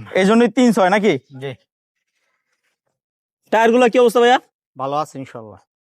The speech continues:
Speaker 1: দরজার জুড়িগুলো?
Speaker 2: জুড়িগুলো এখনো জাপানি।
Speaker 1: জাপানি জুড়ি আছে?
Speaker 2: হ্যাঁ।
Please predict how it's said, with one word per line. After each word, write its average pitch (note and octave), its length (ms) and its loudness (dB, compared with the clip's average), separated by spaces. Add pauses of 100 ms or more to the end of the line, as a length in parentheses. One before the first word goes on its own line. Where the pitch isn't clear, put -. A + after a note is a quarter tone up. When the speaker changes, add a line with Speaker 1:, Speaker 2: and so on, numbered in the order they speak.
(800)
Speaker 1:
দরজার F#3 460 0 (640)
জুড়িগুলো? A#3 480 -2 (800)
Speaker 2:
জুড়িগুলো C#3 500 -8
এখনো D3 320 -6
জাপানি। B2 360 -2 (960)
Speaker 1:
জাপানি E3+ 300 0
জুড়ি A3+ 200 2
আছে? G#3 240 0 (340)
Speaker 2:
হ্যাঁ। B2 240 -18